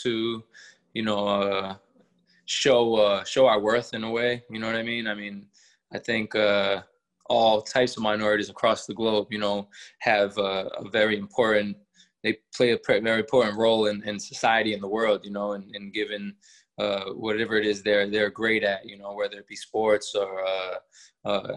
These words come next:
academics or, uh, science, or, you know, whatever it is, you know. So for me, I think it's just being able to, uh,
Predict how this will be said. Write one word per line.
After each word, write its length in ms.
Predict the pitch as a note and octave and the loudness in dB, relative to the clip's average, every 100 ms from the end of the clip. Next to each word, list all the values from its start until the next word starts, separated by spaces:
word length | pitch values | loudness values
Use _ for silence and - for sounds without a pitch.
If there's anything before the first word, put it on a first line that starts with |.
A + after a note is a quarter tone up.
| - | -6
academics 840 | A2 G#2 G#2 G#2+ G#2 G#2 G2+ - | -4 -4 0 0 2 2 0 -2
or, 320 | G#2 F#2+ F#2+ F#2+ | -4 -2 -2 -4
uh, 360 | F#2+ A2+ G#2+ | -4 -8 -12
science, 800 | - - G#2 G2+ G#2 G2+ G2+ G2+ | -6 -2 -2 0 0 -2 -4 -10
or, 100 | G#2+ D#2+ - | -10 -10 -10
you 120 | A#2 | -6
know, 200 | A2 G#2 | -2 0
whatever 380 | G2+ G#2+ G#2+ G2+ | 4 4 4 2
it 80 | A2 | 2
is, 260 | B2 G#2 | 2 0
you 80 | G2+ | -4
know. 160 | G2+ G#2 | -6 -6
So 420 | - G#2+ G#2 G2+ - - _ | -4 -2 -2 -4 -16 -20 _
for 120 | - | -4
me, 180 | C3 D3+ | 0 4
I 80 | C#3 | 2
think 180 | C3 C#3+ | 2 -6
it's 100 | C3 | -8
just 160 | B2+ | -8
being 160 | C3 B2+ | -6 -4
able 220 | B2 A#2+ A#2+ | -2 -4 -8
to, 200 | B2+ A#2 | -8 -6
uh, 320 | A2+ G#2+ G#2 | -2 -2 -2